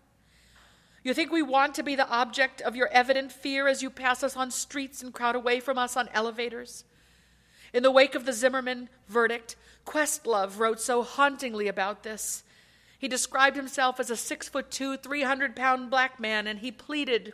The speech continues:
quote, "I mean, what can I do? I have to be somewhere on earth, correct?"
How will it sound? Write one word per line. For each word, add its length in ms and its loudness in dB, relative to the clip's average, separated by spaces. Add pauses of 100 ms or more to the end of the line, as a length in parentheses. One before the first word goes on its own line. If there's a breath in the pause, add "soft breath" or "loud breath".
quote, 520 0 (920 soft breath)
"I 120 6
mean, 400 0
what 240 4
can 160 -4
I 160 2
do? 440 -4 (680 soft breath)
I 80 2
have 180 2
to 80 -6
be 120 -4
somewhere 500 0
on 160 2
earth, 480 0
correct?" 680 -2